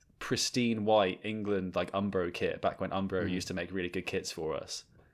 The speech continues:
Speaker 2: Incredibly baggy as
Speaker 1: And
Speaker 2: well.
Speaker 1: yeah, yeah, yeah, so baggy, and it's just so brilliant. And I, I love the way he's kind of running solo into the corner,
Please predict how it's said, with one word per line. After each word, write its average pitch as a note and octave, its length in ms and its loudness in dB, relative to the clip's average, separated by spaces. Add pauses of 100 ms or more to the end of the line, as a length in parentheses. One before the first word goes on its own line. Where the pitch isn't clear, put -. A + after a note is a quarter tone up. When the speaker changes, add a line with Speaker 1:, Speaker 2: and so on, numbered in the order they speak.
(160)
Speaker 2:
Incredibly F#2+ 520 4
baggy F2+ 420 0
as D#2+ 140 -2
Speaker 1:
And G2 80 0
Speaker 2:
well. F2+ 120 -2
Speaker 1:
yeah, G#2+ 160 6
yeah, G2 280 6
yeah, G#2 120 -2
so B2 380 6
baggy, F2+ 380 2
and F2 100 -2
it's F#2 140 -4
just - 160 -2
so G#2+ 180 4
brilliant. F#2+ 340 2
And F#2+ 140 -4
I, G2+ 80 2
I G#2 120 4
love A2+ 220 8
the A#2 60 6
way A2 240 8
he's F#2+ 220 -4
kind G#2 100 0
of F#2+ 100 -4
running A2 380 4
solo G2 720 6
into G2+ 260 -2
the G2 100 -2
corner, F#2+ 540 4